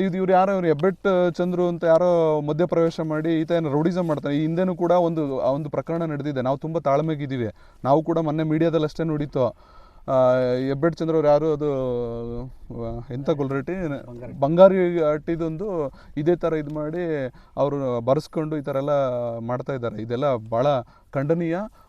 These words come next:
ಆಮೇಲೆ ನಮ್ಮ ತಾಳ್ಮೆನ ಪರೀಕ್ಷೆ ಮಾಡೋದು ಬೇಡ. ಯಾಕೆಂದರೆ ನೋಡಿ, ಒಳ್ಳೆ ಕೆಲಸ ಮಾಡ್ತಾ ಇದ್ರೆ ನಮ್ದೆಲ್ಲ ಬೆಂಬಲ ಇದೆ. ಇವ್ರೇನು ಹೇಳ್ತಾ ಇದ್ದಾರೆ, "ನಮಗೆ ಬೇರೆ ಕಡೆ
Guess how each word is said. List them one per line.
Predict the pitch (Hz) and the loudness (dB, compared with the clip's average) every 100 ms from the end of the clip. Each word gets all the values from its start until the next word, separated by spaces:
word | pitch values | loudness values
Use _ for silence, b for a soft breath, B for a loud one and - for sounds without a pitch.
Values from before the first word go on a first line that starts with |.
| - | -4
ಆಮೇಲೆ | 165 180 151 | 0 2 2
ನಮ್ಮ | 147 | 2
ತಾಳ್ಮೆನ | 143 139 165 190 | 4 6 4 0
ಪರೀಕ್ಷೆ | 170 156 151 175 | -2 -4 -4 -6
ಮಾಡೋದು | 156 143 139 | -6 -4 -6
ಬೇಡ. | 120 113 110 - - | -4 -4 -4 -8 -8
ಯಾಕೆಂದರೆ | 127 175 170 156 | -6 -2 -2 -2
ನೋಡಿ, | 143 151 147 b b b 107 104 | -2 -2 -2 b b b -12 -4
ಒಳ್ಳೆ | 117 156 | 2 2
ಕೆಲಸ | 190 185 185 | 2 -2 -2
ಮಾಡ್ತಾ | 175 165 170 | -4 -4 -6
ಇದ್ರೆ | 165 151 | -6 -4
ನಮ್ದೆಲ್ಲ | 151 170 160 160 | -4 0 2 2
ಬೆಂಬಲ | 147 156 156 | 2 0 0
ಇದೆ. | 135 | 0
ಇವ್ರೇನು | 139 175 202 202 | 0 4 4 4
ಹೇಳ್ತಾ | 190 175 185 | 0 0 0
ಇದ್ದಾರೆ, | 180 208 277 b b - | 2 0 -4 b b -2
"ನಮಗೆ | 139 170 | 0 0
ಬೇರೆ | 147 147 208 | 0 0 0
ಕಡೆ | 208 202 | -2 -2